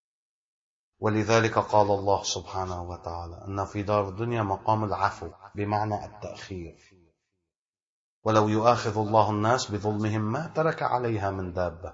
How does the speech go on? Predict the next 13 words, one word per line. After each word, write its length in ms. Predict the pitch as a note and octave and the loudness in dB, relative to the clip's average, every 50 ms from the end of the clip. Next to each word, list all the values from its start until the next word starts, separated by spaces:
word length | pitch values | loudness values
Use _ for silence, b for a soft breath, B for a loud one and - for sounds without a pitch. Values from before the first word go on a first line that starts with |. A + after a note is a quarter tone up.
| - F2+ | -10 -4
ولكن 600 | F2+ F#2+ F#2+ G#2+ A#2 B2 B2 - - C#3+ D3+ D#3 A#2 B2 - - - | -2 0 4 6 6 6 4 4 0 -2 -2 -2 -4 -10 -14 -20 -20
يؤخرهم 1400 | C#3+ D3 C3+ A2+ A#2+ B2+ - B2+ A#2+ - - - - C3 D#3+ F3 G3 G3 E3+ C3 C#3+ D#3+ D#3 C#3 A#2+ G#2+ F#2 - - D#3+ D#3 - - - | -16 -8 -2 0 2 4 4 2 2 0 -2 -4 0 2 4 8 8 8 8 8 8 6 6 4 4 0 -2 -4 -8 -16 -18 -14 -8 -4
إلى 400 | B2+ B2 B2+ B2 A#2+ A2+ - - | 2 4 6 6 6 4 2 2
أجل 440 | - G3 A3+ - A3+ G#3+ G3+ F#3 E3 | 2 4 6 6 6 6 6 6 4
مسمى 880 | C#3+ B2+ A#2+ A2+ A2 G#2 - - G#2 G2+ F#2+ F#2 F#2 F2+ F2+ F2 E2+ - | 4 4 2 2 0 0 0 -2 -2 -2 -2 -4 -4 -4 -4 -4 -6 -4
فإذا 520 | - B2 - - D#3+ C3 G#2 G#2 G2 F#2 F2+ | -2 -2 -2 0 -2 -2 2 2 2 2 0
جاء 520 | F2 F#2+ G2 G2 F#2+ C#2 G2 F#2+ - G2 | 0 0 0 0 0 0 -2 -4 -4 -4
أجلهم 460 | G2 F#2+ F#2+ F#2 F#2 F2+ E2+ A#2 B2+ | -4 -4 -4 -4 -6 -6 -6 -4 -4
لا 200 | A#2+ G#2+ G#2 A#2 | -2 0 0 0
يستأخرون 760 | C3 B2+ B2 - - A2 - - - A2+ G#2+ G#2+ G#2 G#2 G2 | 0 -2 -4 -6 -6 -8 -10 -8 -8 -8 -8 -6 -8 -8 -10
ساعة 320 | F#2 - G2+ G2+ F#2 F#2 F#2 | -10 -10 -10 -10 -12 -12 -14
ولا 180 | F2+ F2+ F2+ | -14 -16 -16
يستقدمون". 600 | F2+ - - - F2+ - _ F2+ A2 A2 _ - | -16 -16 -18 -18 -20 -20 _ -20 -20 -20 _ -20